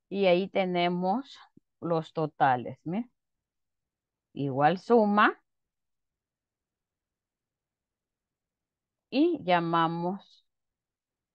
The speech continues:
a nuestro rango de celdas, que es febrero. Esto es todo lo que está detallado en este ejercicio. Mire,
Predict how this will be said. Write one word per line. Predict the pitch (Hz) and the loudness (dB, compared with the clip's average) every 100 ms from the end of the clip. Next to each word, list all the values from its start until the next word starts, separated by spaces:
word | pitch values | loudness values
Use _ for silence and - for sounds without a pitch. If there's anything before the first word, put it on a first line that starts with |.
| _ _ _ | _ _ _
a | - 170 | 0 2
nuestro | 156 156 - 151 147 | 2 0 -2 -2 0
rango | 156 160 170 170 | 0 0 2 0
de | 160 147 | 0 -2
celdas, | - 165 147 131 151 233 _ _ _ _ | -2 -2 -2 -2 -2 -2 _ _ _ _
que | 170 156 135 190 | -4 -2 -2 -2
es | - _ _ _ _ _ _ | -4 _ _ _ _ _ _
febrero. | 151 139 147 135 120 - - _ _ _ _ _ _ _ _ _ _ _ _ 160 | -6 -2 -4 -4 -6 -10 -16 _ _ _ _ _ _ _ _ _ _ _ _ 0
Esto | 170 - | 0 2
es | 196 - | -2 2
todo | 190 196 196 | 4 4 4
lo | 185 | 4
que | 170 160 | 2 -2
está | 165 165 170 | -2 -4 0
detallado | 175 175 160 165 165 170 | -2 -2 -4 -2 -2 -2
en | 160 156 | -4 -4
este | 165 - 170 160 | -8 -6 -6 -4
ejercicio. | 175 175 - 233 285 220 | -4 -8 -6 -8 -8 -8
Mire, | 185 185 | -6 -8